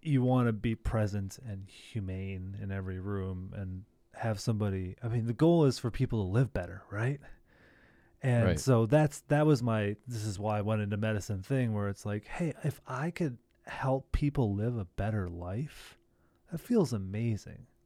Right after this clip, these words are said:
Speaker 1: right? And, and so in, in my early career, it was like, all right, if I can help, like, X thousand people per year live a better life, that's cool. But if I worked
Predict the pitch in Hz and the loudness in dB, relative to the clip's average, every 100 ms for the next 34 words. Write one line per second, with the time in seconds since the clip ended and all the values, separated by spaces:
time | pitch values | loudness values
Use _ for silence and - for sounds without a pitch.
0 | _ - - 135 180 175 _ _ _ - | _ -20 -12 -6 -6 -6 _ _ _ -20
1 | - - - - _ _ - 147 147 143 | -20 -20 -20 -20 _ _ -2 2 4 4
2 | 135 127 - 135 - 143 131 107 123 131 | 2 -2 0 0 4 6 6 4 2 2
3 | 117 135 143 123 - 139 185 190 123 117 | 4 6 6 6 2 4 6 8 6 4
4 | 117 117 113 175 185 117 131 214 233 202 | 2 0 0 2 2 2 2 -2 -2 -2
5 | 160 143 131 127 107 - - _ _ - | 0 0 0 -2 -4 -8 -20 _ _ -4
6 | 143 - - 139 123 123 117 113 120 113 | -2 -4 -4 0 2 2 2 0 0 0
7 | 107 - 104 98 98 92 95 95 95 95 | -2 -2 -2 -2 -2 -4 -4 -6 -6 -6
8 | 92 95 95 - 95 - - 120 95 104 | -6 -8 -10 -6 -8 -8 -6 -4 -4 -10
9 | _ - - - _ _ - 180 123 - | _ -20 -20 -20 _ _ 6 8 6 2
10 | 143 - - 147 190 196 160 170 165 117 | 0 0 -2 0 4 4 4 4 4 0
11 | - | -8